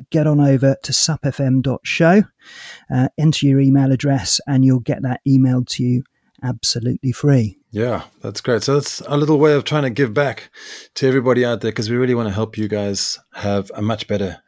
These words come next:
Speaker 2: sup experience. But somebody else who's given back a lot to sup, I mean, she started stand-up paddling in, back in twenty ten, is Kristen Thomas. And, uh, she's been through, she was there when it all was happening in the Battle of the Paddle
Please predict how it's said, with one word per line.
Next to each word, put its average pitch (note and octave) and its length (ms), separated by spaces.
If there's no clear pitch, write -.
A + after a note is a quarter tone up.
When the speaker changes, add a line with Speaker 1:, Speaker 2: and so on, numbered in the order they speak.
Speaker 2:
sup - 260
experience. A#2+ 460
But A#2 240
somebody F3 280
else F#3 220
who's B2+ 140
given C#3 340
back A#2 240
a A2+ 60
lot B2 380
to A2+ 100
sup, - 340
I G#2+ 60
mean, A2+ 160
she D3 160
started C3 340
stand-up - 480
paddling B2+ 300
in, G#2+ 160
back C3 160
in A#2 100
twenty C3 300
ten, A#2 460
is A2+ 120
Kristen C3+ 360
Thomas. C3 460
And, A2+ 260
uh, A2 140
she's C3+ 260
been B2+ 220
through, - 360
she - 180
was A2+ 140
there B2+ 200
when A#2+ 100
it A2+ 140
all C3 120
was G#2 120
happening G#2 560
in A2 300
the F2+ 80
Battle A2+ 340
of A2 60
the G#2 80
Paddle A2 600